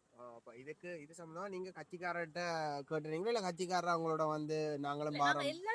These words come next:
Speaker 2: கட்சிக்காரர்கிட்டயுமே, இப்ப முன்னணியர் மட்டும் இல்ல, எல்லா கட்சிக்காரர்கிட்டயுமே, இ பி டி பி போயிருக்கிறோம், தமிழரசு கட்சிகிட்ட போயிருக்கிறோம், அ, சகல, இப்ப என் பி பி கிட்ட கூட போய் எல்லார்கிட்டயுமே போயிருக்கிறோம். முதல்ல இருந்தே நாங்க போய் கொண்டு தான் இருந்தாங்க. அந்த இடத்துல நாங்க ஒரு போராட்டத்தை தொடங்கிக்கல,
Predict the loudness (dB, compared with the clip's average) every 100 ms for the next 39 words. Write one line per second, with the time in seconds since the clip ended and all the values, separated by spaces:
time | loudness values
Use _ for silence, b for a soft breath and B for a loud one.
0 | 0 -4 -4 2 4 4 2 0 0 -2
1 | -2 -2 -2 0 0 0 -2 0 -4 -2
2 | -4 -4 -4 -6 -4 -2 2 2 2 -2
3 | -2 2 2 2 -2 -4 -2 -2 -2 -2
4 | -6 -4 -2 0 2 4 2 2 0 0
5 | 2 2 0 -2 -4 -4 -4 -2 0 2
6 | 2 2 2 0 0 -4 B B B B
7 | 0 6 6 6 6 6 4 2 4 6
8 | 6 4 0 -2 0 0 2 2 4 4
9 | 4 4 2 2 -2 -2 4 4 4 -2
10 | -2 -2 0 0 4 4 4 0 -2 0
11 | 0 0 0 0 -2 -4 -8 -4 -2 0
12 | 2 0 0 4 4 4 0 -4 2 4
13 | 4 4 0 0 -2 -2 -2 -4 -4 -4